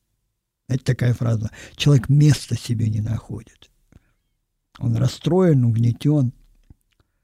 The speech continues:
"Веруйте в Бога, и в меня веруйте", говорит Спаситель. "В доме Отца моего обителей много. А если бы не так,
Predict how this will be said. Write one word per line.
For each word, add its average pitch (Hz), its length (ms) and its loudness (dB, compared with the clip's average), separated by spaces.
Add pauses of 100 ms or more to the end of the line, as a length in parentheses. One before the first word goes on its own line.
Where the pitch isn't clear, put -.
(540)
"Веруйте 127 540 2
в 113 60 -8
Бога, 120 460 -10 (880)
и 123 140 -4
в 120 80 -8
меня 135 400 0
веруйте", 117 480 -6
говорит 117 360 -4
Спаситель. - 580 -12 (1700)
"В 113 140 -4
доме 214 380 6
Отца 202 420 2
моего 185 460 2
обителей 151 540 2
много. 117 540 0 (1300)
А 170 180 6
если 202 480 2
бы 190 160 0
не 180 160 0
так, 220 640 -8